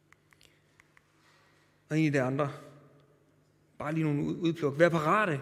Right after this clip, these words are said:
Bed og søg mig. Gør op med de ting i jeres liv, der hindrer mig. Få jeres sag i orden med mig og med andre. Vær rede. Tiden nærmer sig. Og når jeg udgiver min ånd, så vil den fylde dem, der er parate. Min plan stopper ikke.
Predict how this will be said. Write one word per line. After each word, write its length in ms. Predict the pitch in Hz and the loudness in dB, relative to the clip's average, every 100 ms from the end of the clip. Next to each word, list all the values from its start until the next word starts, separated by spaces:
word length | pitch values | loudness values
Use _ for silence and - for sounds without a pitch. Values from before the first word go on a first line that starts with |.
| - | 0
Bed 140 | 202 214 | 4 4
og 80 | 175 | 4
søg 280 | - 226 | 2 2
mig. 240 | 185 180 202 - - - - - _ - | 2 2 0 -8 -18 -20 -20 -20 _ 2
Gør 120 | 196 | 2
op 280 | 202 202 208 | 4 2 4
med 120 | 190 | 2
de 80 | 196 | 2
ting 260 | - 208 | 0 0
i 40 | 190 | 2
jeres 240 | 175 143 | 0 0
liv, 140 | 190 | -2
der 80 | 180 | -2
hindrer 320 | 156 180 196 | -2 -4 -4
mig. 180 | 160 131 - - - | -6 -8 -12 -20 -16
Få 180 | - | -8
jeres 180 | 180 170 | -6 -4
sag 320 | - - 208 | -4 -2 -2
i 100 | 190 | 0
orden 220 | 180 180 175 | 0 0 -2
med 100 | 170 | -2
mig 300 | 147 156 165 - - - | 0 -2 -4 -12 -16 -6
og 100 | 156 | -2
med 100 | 170 | 0
andre. 400 | 160 208 190 113 - - - - - _ _ _ _ _ _ - _ _ | 0 0 -4 -10 -12 -20 -20 -20 -20 _ _ _ _ _ _ -20 _ _
Vær 240 | 156 165 156 | -2 0 2
rede. 520 | 160 196 190 - - - - | 2 2 0 -2 -10 -18 -18
Tiden 360 | - - 214 185 | -8 -2 2 4
nærmer 320 | 175 165 156 | 4 6 4
sig. 280 | 135 131 113 - - - - - - - | 2 -2 -6 -10 -20 -20 -20 -20 -14 -2
Og 100 | 160 | 2
når 100 | 170 | 6
jeg 100 | 196 | 6
udgiver 320 | 202 202 185 | 6 8 8
min 120 | 180 | 8
ånd, 220 | 185 202 | 2 0
så 120 | - | 0
vil 100 | 175 | -2
den 100 | 170 | -2
fylde 300 | 160 190 196 | 0 2 2
dem, 140 | 175 165 | 2 0
der 60 | |
er 60 | 151 | 0
parate. 440 | 147 147 151 151 | -2 -4 -2 -2
Min 140 | 139 147 | -4 -6
plan 280 | - 185 175 | -2 -2 -2
stopper 380 | - 156 160 | -4 -2 -2
ikke. 280 | 135 156 147 | -4 -6 -10